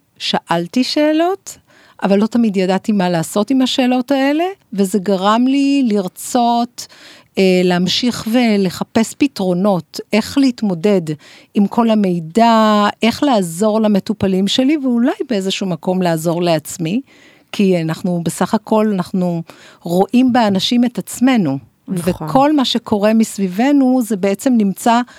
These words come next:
Speaker 1: גם בתוכנו, כך אני מאמינה לפחות.
Speaker 2: אני מסכימה איתך
Speaker 1: ו-
Speaker 2: מאוד.
Speaker 1: ו-, וזהו, ואז באמת, אה,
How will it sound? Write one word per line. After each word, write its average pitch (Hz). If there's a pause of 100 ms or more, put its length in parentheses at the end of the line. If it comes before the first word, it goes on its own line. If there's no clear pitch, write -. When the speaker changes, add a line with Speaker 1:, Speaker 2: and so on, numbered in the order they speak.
(240)
Speaker 1:
גם 214
בתוכנו, 196
כך 202
אני 202
מאמינה 143
לפחות. - (320)
Speaker 2:
אני 165
מסכימה 135
איתך -
Speaker 1:
ו- 185
Speaker 2:
מאוד. 156 (260)
Speaker 1:
ו-, 180 (320)
וזהו, 262 (140)
ואז 262
באמת, 349
אה, 294